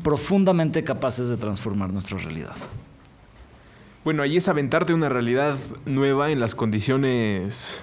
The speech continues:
Speaker 1: Y la
Speaker 2: más
Speaker 1: transformas.
Speaker 2: críticas.
Speaker 1: Es muy crítico. Tuvimos las peores tormentas de arena que han tenido en veinte años, según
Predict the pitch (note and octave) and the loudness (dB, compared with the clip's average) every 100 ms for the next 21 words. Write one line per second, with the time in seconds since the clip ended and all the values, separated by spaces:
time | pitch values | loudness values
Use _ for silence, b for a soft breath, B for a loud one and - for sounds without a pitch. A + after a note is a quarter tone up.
0 | - C3+ B2 A#2+ A#2 A#2 G#3+ G#3+ D3 - | -8 -2 -2 0 0 2 2 2 2 -2
1 | F#2+ - - - - - - B B B | -6 -8 -14 -20 -20 -20 -20 B B B
2 | - C3+ D3 G#3+ F3+ C#3+ B2 C#3 D#3 C#3+ | 0 4 6 6 4 0 0 -2 0 0
3 | D#3+ D#3 B2+ B2+ G#2+ D3 F3+ G3+ D#3+ C3+ | 0 -2 -4 -4 -2 2 4 4 2 0
4 | B2 C3 A#2 A2 A2 A2+ A2+ G#2+ G2+ G2+ | 0 0 0 0 0 -2 -2 -2 -2 -2
5 | F#2+ F#2 B2 A2 F#2 E2+ - - - G#2+ | -2 -2 -2 -2 -2 -4 -8 -14 -6 -2
6 | B2 B2 A#2 G#2 B2+ B2 G2 G2+ G2 | -2 -2 -2 -2 -2 -2 -2 -2 -2